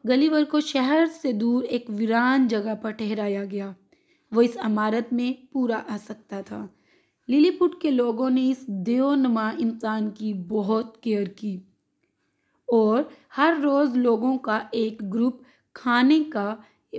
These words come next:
एक खाने की एक गाड़ी लेकर आता और लोगों ने मिलकर फिर उसका सूट भी तैयार किया और उसे एक गिफ्ट के तौर पर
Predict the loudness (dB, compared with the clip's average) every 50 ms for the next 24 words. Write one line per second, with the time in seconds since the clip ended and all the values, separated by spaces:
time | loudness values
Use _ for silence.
0 | -4 -4 -4 -2 0 -2 -2 -2 -4 -2 0 2 4 4 4 4 2 2 0 -2
1 | -2 -4 -6 -4 -2 0 0 0 0 0 0 -2 -4 -6 -8 -8 -8 -8 -10 -10
2 | -10 -8 -6 -6 -8 -10 -14 -20 -20 _ _ -4 0 0 2 2 2 0 0 -2
3 | -4 -8 _ _ -4 0 2 4 4 4 4 4 6 6 6 6 6 4 2 2
4 | 2 2 2 2 0 -2 -4 -6 -6 -6 -6 -10 -14 _ _ -6 -4 -4 -6 -6
5 | -8 -8 -8 -6 -6 -8 -10 -14 _ _ _ _ _ -6 -2 0 0 0 0 -2
6 | -4 -4 -4 -4 -4 -4 -2 -4 -6 -8 -8 -6 -4 -4 -4 -4 -6 -12 _ _
7 | _ -2 0 0 0 0 2 2 2 2 2 0 -2 -2 0 0 -2 -2 -2 -6
8 | -10 -8 -8 -6 -4 -4 -4 -4 -4 -4 -6 -4 -4 -6